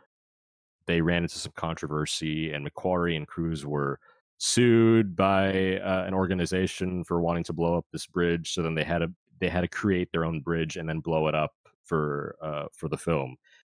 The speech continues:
And then they had, uh, a model of the train that they were able to ride off the tracks and into the quarry. So that was, that was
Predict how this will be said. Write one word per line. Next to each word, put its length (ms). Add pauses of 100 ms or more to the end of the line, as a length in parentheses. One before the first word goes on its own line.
(120)
And 140
then 160
they 140
had, 280 (140)
uh, 380 (140)
a 40
model 320
of 80
the 60
train 340
that 140
they 100
were 100
able 220
to 180
ride 540
off 220
the 80
tracks 480
and 160
into 240
the 80
quarry. 500 (300)
So 180
that 160
was, 240
that 160
was 280